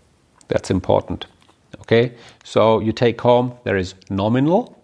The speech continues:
to summarize. Nominal is just, yeah, you have different categories, different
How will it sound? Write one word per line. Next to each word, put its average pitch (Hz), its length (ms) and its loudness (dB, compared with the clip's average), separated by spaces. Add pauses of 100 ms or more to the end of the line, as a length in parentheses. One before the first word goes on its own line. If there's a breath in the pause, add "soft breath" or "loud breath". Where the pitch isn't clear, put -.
(460)
to 90 100 -12
summarize. 117 520 -2
Nominal 139 400 4
is 113 100 -4
just, - 280 -6 (240)
yeah, 190 200 2
you 165 140 2
have 151 220 2
different 143 480 -2
categories, 120 640 -2
different 113 640 -4